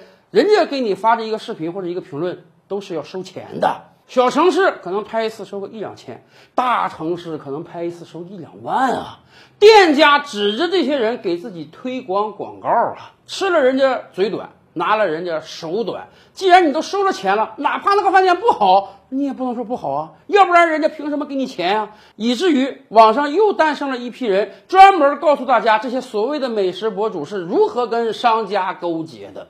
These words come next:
咱们这么讲吧，商家需不需要广告？需要广告，我们非常理解。每天城市开那么多饭店，谁知道谁好谁不好啊？传统时代你在电视、广播、报纸上打广告；新媒体时代你就在点评网站和小视频网站上打广告，很正常。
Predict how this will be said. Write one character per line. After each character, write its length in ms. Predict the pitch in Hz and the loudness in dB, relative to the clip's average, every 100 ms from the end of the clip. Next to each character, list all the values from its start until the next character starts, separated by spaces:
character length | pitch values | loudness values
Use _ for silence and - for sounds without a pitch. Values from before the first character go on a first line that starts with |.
| _ | _
咱 180 | - 294 | -2 0
们 80 | 359 | 0
这 120 | 440 | 0
么 80 | 240 | -2
讲 180 | - | -4
吧， 140 | - - _ - | -12 -20 _ -4
商 260 | 349 392 | 4 4
家 160 | 320 294 | 6 4
需 200 | - 415 | 0 -4
不 100 | 320 | -4
需 140 | 185 | -4
要 80 | 190 | -4
广 160 | - - | -6 -14
告？ 160 | 107 - _ | -18 -20 _
需 180 | - 466 | -4 0
要 140 | 440 | 0
广 160 | 160 117 | -2 -6
告， 160 | 139 - | -10 -8
我 100 | 196 | -6
们 100 | 285 | -2
非 140 | 381 | 0
常 140 | 320 277 | 0 -2
理 100 | 233 | -4
解。 240 | 165 113 _ _ _ - | -8 -10 _ _ _ -2
每 220 | 262 269 | 2 2
天 220 | 269 359 | 2 2
城 180 | - - | 0 -2
市 140 | 254 285 | -6 -6
开 160 | 277 | -4
那 40 | 277 | -2
么 100 | 247 | -2
多 120 | 233 | -2
饭 160 | 220 | 0
店， 200 | 196 208 - | -2 -2 -4
谁 240 | - 339 | -4 -4
知 80 | 330 | 0
道 100 | 294 | 0
谁 180 | 262 262 | 0 -2
好 200 | 202 185 | -2 -2
谁 140 | 208 | -4
不 100 | 214 | -6
好 120 | 170 | -4
啊？ 180 | 139 147 - _ - | -4 -4 -10 _ 4
传 200 | 294 403 | 6 8
统 140 | 320 | 6
时 140 | 247 247 | 2 2
代 240 | 262 262 | 0 0
你 140 | 185 196 | -4 -2
在 220 | 247 247 | 0 -2
电 320 | 240 294 247 | -2 -4 -4
视、 280 | 214 254 208 | -6 -6 -6
广 260 | 165 151 151 | -4 -4 -2
播、 160 | 208 | -4
报 180 | 220 214 | -2 -4
纸 140 | 139 | -6
上 160 | 127 143 | -8 -8
打 100 | 143 | -8
广 160 | 131 101 | -8 -10
告； 160 | 120 - _ | -12 -12 _
新 280 | - 466 | -2 2
媒 120 | 415 392 | 6 6
体 120 | 311 | 4
时 120 | 254 | 2
代 180 | 277 - | 2 2
你 120 | 226 | 0
就 140 | 240 359 | 2 4
在 120 | 330 | 4
点 280 | 311 220 185 | 4 0 0
评 180 | 240 320 | -2 0
网 180 | 190 | 0
站 140 | 214 233 | 0 0
和 100 | 247 | -2
小 240 | - 190 | -2 -2
视 140 | 180 294 | -2 -6
频 180 | 254 | -4
网 140 | 247 175 | -2 -2
站 80 | 202 | -4
上 100 | 202 | -2
打 120 | 208 | -4
广 120 | 147 | -4
告， 140 | 165 160 - | -6 -6 -12
很 420 | - 233 196 185 | 0 4 4 2
正 220 | 339 285 | -2 -2
常。 240 | - 107 | -4 -12